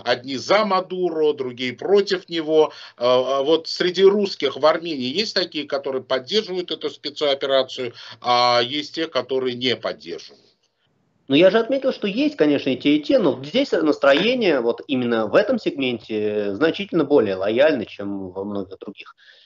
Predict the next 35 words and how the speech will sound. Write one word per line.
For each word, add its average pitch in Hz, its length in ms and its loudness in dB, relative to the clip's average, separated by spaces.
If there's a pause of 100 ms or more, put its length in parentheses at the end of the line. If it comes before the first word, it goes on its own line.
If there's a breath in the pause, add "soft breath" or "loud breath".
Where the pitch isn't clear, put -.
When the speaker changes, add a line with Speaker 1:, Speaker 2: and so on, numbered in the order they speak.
(160 soft breath)
Speaker 2:
Это 101 200 2
да. 90 260 -4 (340 soft breath)
Э, 92 180 4
то 98 120 2
есть, 101 200 0
Speaker 1:
Мгм. - 40 0
Speaker 2:
э, 120 80 2
не 131 180 6
то 143 160 6
чтобы 113 360 0
как 104 200 -4
бы - 60 -4
раскола - 420 -2
его 101 120 0
совсем 359 460 0
нет, 104 240 -4
совсем 101 580 -2
оно 101 180 -6
быть 104 180 -6
не 175 80 4
может. 120 340 0
Ни, 131 120 -2
ни, 147 260 0
ни 180 240 6
в 185 60 8
одном 160 520 4
сообществе 131 640 0
не 110 120 -4
может 104 460 -4
быть 95 220 -10
прямо 95 320 -2
одной 98 240 -4
точки 90 300 -10
зрения, 101 360 -2
да. 95 220 -6